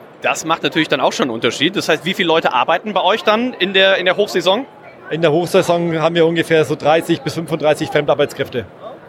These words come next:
Speaker 1: Okay. Und, äh, wie viel unterschiedliche Sorten Hopfen? Also wie viel Varianten bietet ihr an?
Speaker 2: Ja, das ist, äh, das ist eine lustige Geschichte, weil früher, ähm, wäre das undenkbar gewesen. Wir haben jetzt sechzehn,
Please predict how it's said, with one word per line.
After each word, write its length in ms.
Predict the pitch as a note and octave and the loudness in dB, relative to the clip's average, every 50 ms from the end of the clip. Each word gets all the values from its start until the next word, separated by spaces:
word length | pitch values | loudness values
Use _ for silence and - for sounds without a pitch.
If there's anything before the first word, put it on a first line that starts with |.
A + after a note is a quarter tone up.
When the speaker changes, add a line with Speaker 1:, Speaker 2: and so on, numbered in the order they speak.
| - - - - - - - - | -16 -16 -16 -16 -18 -18 -16 -12
Speaker 1:
Okay. 180 | B2 B2+ F#3 - - - - - - - - | -10 -10 -10 -10 -12 -18 -20 -20 -14 -4 0
Und, 280 | D#3+ F3 F3 F3 E3 - | 2 2 2 0 0 -2
äh, 120 | E3+ D3+ | -2 0
wie 80 | F#3+ G3 | 0 0
viel 140 | - G#3 | -2 -2
unterschiedliche 520 | G3+ G3 G3 G3+ - G3 F3+ E3 - E3 C#3+ | 0 0 -2 -2 -2 -2 -4 -2 -2 -2 -2
Sorten 420 | - C3 A#2 B2 - - F3+ D#3 | 0 0 0 0 0 -2 -4 -4
Hopfen? 380 | E3 F#3+ - - - B3 D4 D#4 | -4 -4 -4 -4 -4 -2 0 2
Also 260 | F3 D3+ C3+ D3+ C3+ | 2 0 0 0 -2
wie 100 | D3+ D3+ | -2 -2
viel 260 | - E3 D#3 D#3 D#3 D3+ - - - - - D#3 - | 0 0 0 0 -2 -6 -10 -18 -20 -20 -20 -6 -4
Varianten 560 | D#3 D3 D#3 E3+ D3 C#3+ E3 F#3+ - G3+ F3 | -2 -2 0 0 0 0 -2 -2 -6 -10 -8
bietet 240 | E3+ F3+ E3+ D#3+ - | -6 -6 -6 -2 0
ihr 100 | D3 C3 | 0 0
an? 200 | A#2+ C3+ G3 D4 - - - - - - - | 2 0 -2 -4 -8 -12 -20 -20 -20 -16 -6
Speaker 2:
Ja, 160 | - D3+ F#3 G3 | -2 0 0 2
das 160 | E3 E3 D#3+ | 0 -2 -4
ist, 140 | F3 C3+ F3+ | -2 2 2
äh, 320 | F3 E3+ E3+ E3+ E3+ - - - - - - - - - | 4 6 6 4 2 0 -2 -10 -18 -20 -20 -20 -16 -14
das 140 | - - F#3+ | -10 -8 -4
ist 100 | G3 D#3 | 0 0
eine 140 | F#3+ F3 G3 | 0 2 0
lustige 340 | G3+ G3+ G#3+ G3+ E3+ F#3+ | 0 -2 -4 -6 -6 -6
Geschichte, 460 | D#3+ F3+ D#3+ - A3+ G#3 - A3+ G#3 E3+ | -6 -6 -4 -4 -4 -2 0 0 0 2
weil 100 | F3 D#3+ | 0 0
früher, 480 | - - F#3+ G3+ G3+ G3 F#3+ G3 G3 G3 | 0 0 2 4 6 6 6 4 4 2
ähm, 360 | F3 F3+ F3+ F3+ F3 E3+ E3+ | 0 -2 -4 -6 -4 0 0
wäre 200 | F3+ F3+ F#3 F#3 | 2 2 2 0
das 140 | F3+ - - | -2 -4 -4
undenkbar 540 | - A#3+ A3 G3 G3+ G3+ A3 - - A3 | -4 -4 -2 0 0 -2 0 0 0 0
gewesen. 420 | G3 G3 F#3 G3 G#3 G#3 G#3 G#3 F#3+ | 0 0 0 0 0 0 0 0 0
Wir 80 | F3+ | 2
haben 80 | E3+ F3 | 2 2
jetzt 300 | F#3 F3 - - - - | 0 -2 -2 -4 -2 0
sechzehn, 600 | G3+ G#3 - - - - E3+ F3 F#3+ A3 A#3+ G#3 | 0 0 0 -4 -4 0 0 2 2 0 -4 -8